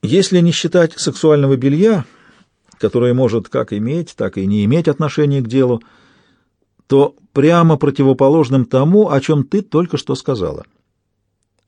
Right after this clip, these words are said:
В этой комнате почти все на виду. Нет ничего, что указывает на что-то тайное,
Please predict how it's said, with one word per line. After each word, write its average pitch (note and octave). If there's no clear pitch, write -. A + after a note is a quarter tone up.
В A#2+
этой D#3+
комнате E3
почти C3+
все E3+
на F#3
виду. D3+
Нет D#3
ничего, D3+
что C#3
указывает D3
на B2
что-то -
тайное, F#2+